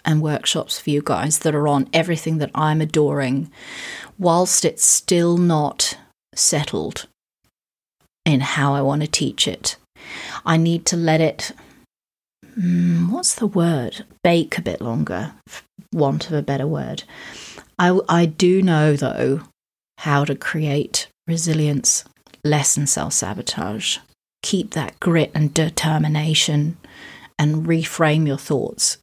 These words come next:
so that you actually go out and get your dreams and dig out the dirt that might be sabotaging. So that's something that I'll be creating in the next wee while. But as always, I would love to work with you one-on-one.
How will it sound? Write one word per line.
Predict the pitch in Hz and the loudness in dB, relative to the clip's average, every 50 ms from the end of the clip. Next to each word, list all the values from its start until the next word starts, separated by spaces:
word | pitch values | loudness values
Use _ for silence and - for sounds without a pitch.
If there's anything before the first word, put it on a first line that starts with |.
| - | -8
so | - - - - 160 147 147 | -4 -2 0 2 2 2 0
that | 151 - - | -2 -2 -2
you | 151 156 | -2 -2
actually | 139 - - - - - 151 | -2 -2 -2 -2 -2 -2 -2
go | - 147 143 | -2 -2 -2
out | 143 147 143 - | 0 0 -2 -2
and | - 127 131 | -4 -6 -4
get | - 143 - - - | -4 -4 -4 -4 -6
your | 147 | -6
dreams | 156 - 147 139 135 135 - 156 - - - _ _ | -6 -4 -4 -2 -2 -2 -2 -2 -2 -4 -4 _ _
and | 160 156 151 151 - - _ | 0 0 0 0 -2 -4 _
dig | - 175 160 165 170 | 0 2 2 2 2
out | 151 143 135 - - - | 2 2 2 0 -2 -4
the | - 139 | -8 -6
dirt | - - 160 147 143 127 - - | -2 0 0 0 0 -2 -6 -8
that | - 135 147 156 | -10 -6 -2 0
might | 143 135 135 - - | 2 2 2 0 -4
be | - 117 | -6 -6
sabotaging. | - - 123 110 - - - - - 95 - - - - - - 151 - - - - - - - - | -4 -4 -4 -6 -8 -8 -10 -8 -6 -6 -6 -6 -8 -8 -10 -10 -14 -16 -16 -14 -14 -14 -14 -10 -4
So | - - 185 | 0 2 4
that's | 180 214 214 208 214 | 4 4 4 2 2
something | - 190 170 175 - - 175 170 | 0 0 0 0 0 0 0 2
that | 165 165 156 | 2 2 2
I'll | 160 160 160 | 2 2 2
be | 160 165 156 156 151 - - - | 2 2 2 2 2 0 -2 -4
creating | - - 180 160 156 160 160 156 165 165 | -2 0 2 2 2 2 2 2 0 0
in | 160 151 | 0 2
the | 147 | 2
next | 156 151 143 - - - - | 2 2 0 -2 -4 -4 -4
wee | 147 139 156 | -2 -2 -2
while. | 156 147 - 90 92 98 107 139 - - - | -2 -4 -4 -4 -4 -4 -6 -8 -10 -4 -2
But | - - - - _ | -2 -2 -2 -4 _
as | - 165 175 175 175 | 0 0 0 2 2
always, | 170 170 165 165 160 151 156 156 156 - - - _ _ _ _ _ _ _ | 2 2 2 2 2 2 2 0 0 -2 -6 -10 _ _ _ _ _ _ _
I | - 180 180 175 | 0 2 2 2
would | 180 190 175 185 | 2 0 0 0
love | 175 160 160 160 160 - | 2 2 2 2 0 -2
to | - 175 | -4 -2
work | 175 156 147 - - | 0 0 0 0 -2
with | - 170 - | -4 -2 0
you | 180 170 165 | 0 0 2
one-on-one. | 170 160 165 165 156 156 165 160 160 180 220 220 - - | 2 0 0 0 0 0 0 2 2 2 2 2 0 -4